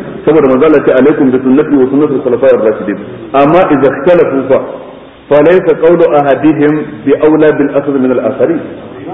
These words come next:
Idan sun yi sabani, ba wanda za a ce, "A, tunda Abubakar shi ya fi sauran falala, magana shi ta fi sauran karfi." Kowa sai a duba a ga menene kusancin maganarsa da kusancin maganar manzon Allah. Wanda maganarsa ta fi dab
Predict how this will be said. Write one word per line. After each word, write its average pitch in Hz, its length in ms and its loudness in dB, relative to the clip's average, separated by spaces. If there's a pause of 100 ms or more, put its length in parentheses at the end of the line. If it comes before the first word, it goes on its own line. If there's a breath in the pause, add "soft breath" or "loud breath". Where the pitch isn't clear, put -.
(200)
Idan 147 320 2
sun 180 180 0
yi 185 120 2
sabani, 135 520 2 (260)
ba 151 140 0
wanda 151 300 2
za 139 80 4
a - 60 -4
ce, 139 100 -2
"A, 139 120 2 (260)
tunda 147 280 -2
Abubakar 135 400 0
shi 127 140 -6
ya 135 80 0
fi 135 80 -6
sauran 139 280 0
falala, 135 520 0
magana 117 320 0
shi - 100 -8
ta 120 140 2
fi - 160 -8
sauran 120 260 2
karfi." 95 300 -6 (240)
Kowa 160 400 4
sai 165 160 0
a 139 100 2
duba 135 300 0
a 113 60 0
ga 127 120 2
menene 127 540 2
kusancin 147 560 0
maganarsa 123 480 0
da 110 80 -2
kusancin 135 420 -2
maganar 113 320 0
manzon 98 300 -2
Allah. 101 240 -4 (1500)
Wanda 143 520 2
maganarsa 131 600 0
ta 147 100 0
fi 147 140 0
dab 143 260 0